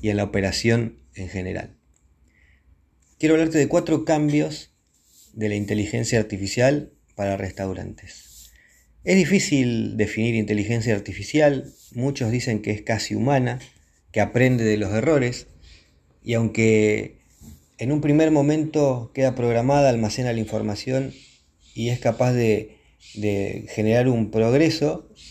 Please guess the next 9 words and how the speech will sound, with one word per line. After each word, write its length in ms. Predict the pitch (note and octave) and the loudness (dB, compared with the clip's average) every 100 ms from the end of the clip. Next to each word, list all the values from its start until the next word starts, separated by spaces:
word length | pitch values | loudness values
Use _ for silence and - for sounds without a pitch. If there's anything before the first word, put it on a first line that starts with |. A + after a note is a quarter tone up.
| - | -12
en 140 | G#2+ G2+ | -8 -8
los 100 | G2 | -8
sucesivos, 1040 | G2+ G2 - B2 B2+ A#2 G2+ - - - - - _ _ - - - | -8 -8 -2 2 4 4 0 -6 -18 -20 -20 -20 _ _ -20 -20 -12
eh, 260 | G#2 F#2+ - - - - | -10 -8 -12 -16 -14 -6
en 100 | A2 | -4
los 100 | G2+ | -2
sucesivos 400 | G2+ - C#3+ C3 | -2 2 4 6
momentos, 680 | C#3+ F#3 D#3+ E3 E3+ - - - - - - - - - | 4 2 0 -2 -2 -6 -18 -20 -20 -20 -20 -20 -20 -16
¿sí? 400 | - C3 D3+ | -4 -2 0